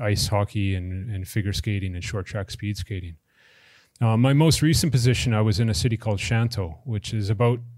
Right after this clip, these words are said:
two and a half hours up the coast from Hong Kong, where I was working for the Li Ka-shing Foundation.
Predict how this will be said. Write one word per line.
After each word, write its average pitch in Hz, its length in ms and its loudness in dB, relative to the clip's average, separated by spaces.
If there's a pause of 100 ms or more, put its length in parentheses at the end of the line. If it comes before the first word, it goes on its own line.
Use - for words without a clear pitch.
(260)
two 147 220 2
and 147 80 -2
a 123 60 2
half 123 240 0
hours 120 320 2
up 113 140 -4
the - 60 -10
coast - 380 -2
from 110 140 -6
Hong 98 220 -2
Kong, 107 400 -4 (760)
where 120 160 4
I 120 60 4
was 120 120 4
working 135 220 2
for 123 100 -2
the 120 80 0
Li 127 200 2
Ka-shing 127 400 0
Foundation. 104 720 -4